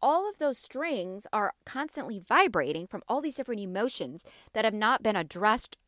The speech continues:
yet, and they're still going all the time. Your body is responding to all of those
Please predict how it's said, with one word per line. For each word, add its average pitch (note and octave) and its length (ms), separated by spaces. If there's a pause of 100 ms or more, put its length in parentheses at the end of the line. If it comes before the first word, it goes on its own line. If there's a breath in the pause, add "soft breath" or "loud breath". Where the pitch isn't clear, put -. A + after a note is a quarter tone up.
(120)
yet, D3 600 (120)
and F3 80
they're F3 80
still A#3 380
going F#3 680 (720)
all F3 220
the C#3+ 80
time. E3 540 (360 soft breath)
Your C4 180
body G#3 720
is G#3 140
responding B3 680
to - 140
all E3+ 220
of E3+ 140
those E3 260